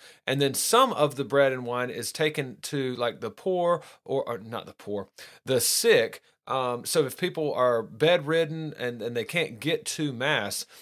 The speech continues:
then there's different people. You, you sort of have to, like, qualify th-,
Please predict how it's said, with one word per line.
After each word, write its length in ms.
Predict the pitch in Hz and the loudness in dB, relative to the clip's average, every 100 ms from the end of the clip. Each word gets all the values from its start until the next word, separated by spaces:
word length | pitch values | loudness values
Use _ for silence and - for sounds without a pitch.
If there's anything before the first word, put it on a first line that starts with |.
| _ | _
then 180 | - 147 | 0 2
there's 300 | 139 135 127 | 2 0 0
different 440 | 120 175 196 202 - | -2 -2 0 -4 -2
people. 320 | 190 190 123 | -6 -2 -2
You, 140 | 120 | -2
you 160 | 139 131 | -6 -6
sort 240 | - 156 | -2 0
of 80 | 143 | 2
have 180 | 139 135 | 0 -2
to, 100 | 123 | -2
like, 220 | 117 110 | 0 -2
qualify 640 | - 131 139 143 131 117 104 | -4 0 2 2 2 0 0
th-, 140 | 110 | -6